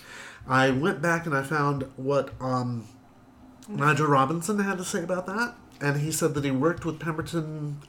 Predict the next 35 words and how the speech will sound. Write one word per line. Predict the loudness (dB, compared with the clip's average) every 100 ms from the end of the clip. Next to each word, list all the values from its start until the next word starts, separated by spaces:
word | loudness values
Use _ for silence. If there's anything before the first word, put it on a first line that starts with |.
| -4
um, | 0 0 -2 -6 -12 -20 -20 -20
quite | -4 0 2
extensively | 0 -6 -4 -6 -6 -4 -2 -2
to | -4
try | -6 -6
to | -6
cut | -8 -8 -10 -16 -4
the, | -2 0
uh, | 0 -2 -6 -18 -20 -20 -20 -20 -14 -2
manuscript | 2 2 -2 -4 -4
down, | -2 -2 -2 -2
and | -2
in | 0
the | 0
end | 0 -2
it | -6
just | -8 -12 -6
wasn't | -6 -4
happening, | -4 -6 -6 -6 -4
so | -4 -4
they | -4
decided | -4 -4 -4 -2 -4 -6
to | -6 -4 -2
release | 0 0 0 0
it | -4
in | -2
a | -2
longer | 0 0 2
length | 2 0 -4 -10 -20 -18 -16 -6
and | 0
at | 0 -2
the |
higher | -2 0 0
price | -2 -4 -4 -6
point | -8 -8 -8